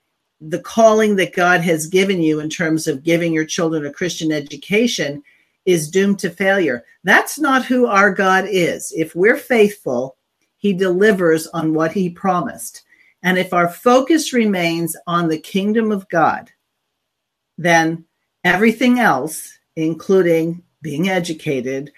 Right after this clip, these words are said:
will be added unto us according to God's promise. Um, by means of an example of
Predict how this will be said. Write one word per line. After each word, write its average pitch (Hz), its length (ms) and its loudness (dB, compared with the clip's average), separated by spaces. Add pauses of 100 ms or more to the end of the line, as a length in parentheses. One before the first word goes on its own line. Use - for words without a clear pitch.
(220)
will 156 540 0
be 147 240 -6
added 143 380 -4
unto 147 280 -6
us 135 360 -6
according 135 440 -10
to 139 100 -18
God's 123 360 -10
promise. - 640 -10 (1120)
Um, 135 300 -6 (880)
by 196 220 0
means 240 280 6
of 220 320 4 (100)
an 180 140 0
example 202 1000 -2
of 165 340 0